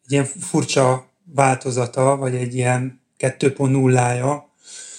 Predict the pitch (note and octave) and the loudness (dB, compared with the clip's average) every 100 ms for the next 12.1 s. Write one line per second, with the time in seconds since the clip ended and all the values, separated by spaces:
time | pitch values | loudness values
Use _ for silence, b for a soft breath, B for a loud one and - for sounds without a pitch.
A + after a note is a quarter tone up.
0 | B B - C3+ C#3+ C#3+ C3+ C#3 C3+ C#3 | B B -6 -2 2 2 2 2 4 4
1 | C#3 C3 C3+ C3+ - C#3+ C#3+ C3+ C3 C3 | 4 2 -2 -4 -8 -2 0 2 2 0
2 | C3 C#3 C3 C3 B2+ C3+ B2+ C#3 C3 C3 | 0 0 2 0 -2 -4 -2 -2 0 0
3 | B2 C3 B2 C3+ C3+ C#3 C3 B2+ B2+ C3 | 2 0 -2 -4 -4 -2 -2 -2 -4 -4
4 | A#2+ C3 B2 B2+ B2+ C3 B2+ - - B | -4 -2 -2 -6 -2 -2 -2 -4 -10 B
5 | B B B B B2+ B2+ B2+ - C#3 C3+ | B B B B -2 -2 -2 -2 0 2
6 | C3+ - - B2+ C3+ B2+ C#3 A#2+ C3 B2+ | 0 -4 -12 -8 -4 -4 -2 -2 0 -2
7 | A#2+ B2 B2+ C3 _ - C#3 C3 - B2+ | 0 0 -2 -6 _ -4 -2 -2 -2 0
8 | F3 A3 C3+ C3 B2+ B2+ C3 - - D3+ | 2 4 4 2 2 0 0 -6 -2 -4
9 | D3+ D#3 D3+ - C3+ B2+ C3 D#3 D3 C#3 | -2 -6 -6 -6 -4 -2 -4 -6 -12 -10
10 | - C#3+ C#3 D3 D3 D3 D#3+ D#3 D#3+ - | -8 -6 -4 0 0 2 2 2 -2 -4
11 | D#3+ C#3+ C#3 C3+ B2+ B2+ B2+ C3+ C3+ D3 | -4 0 0 0 0 -2 -2 -2 -6 -10
12 | - | -12